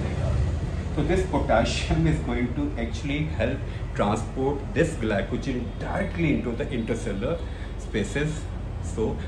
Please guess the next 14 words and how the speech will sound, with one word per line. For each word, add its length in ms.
as 160
to 100
increase 340
the 40
size। 380
And 140
remember 320
guys, 340
with 180
every 320
one 340
milligram 1200
of 400
glycogen, 960